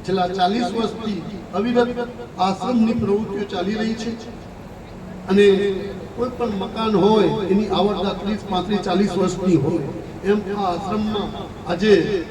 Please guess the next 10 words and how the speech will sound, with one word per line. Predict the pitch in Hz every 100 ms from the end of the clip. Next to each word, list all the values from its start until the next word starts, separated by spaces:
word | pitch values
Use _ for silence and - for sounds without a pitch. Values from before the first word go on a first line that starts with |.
| - - -
મકાન | 160 185 233 226
જર્જરિત | 202 196 226 233 240 233
થઈ | 190 220
ગયું | 214 208
હતું | 208 175 147 - - -
અને | 170
ગુરુ | 180 202 220
મહારાજે | 214 202 202
પ્રેરણા | - 196 220 233
કરી | 220 208 185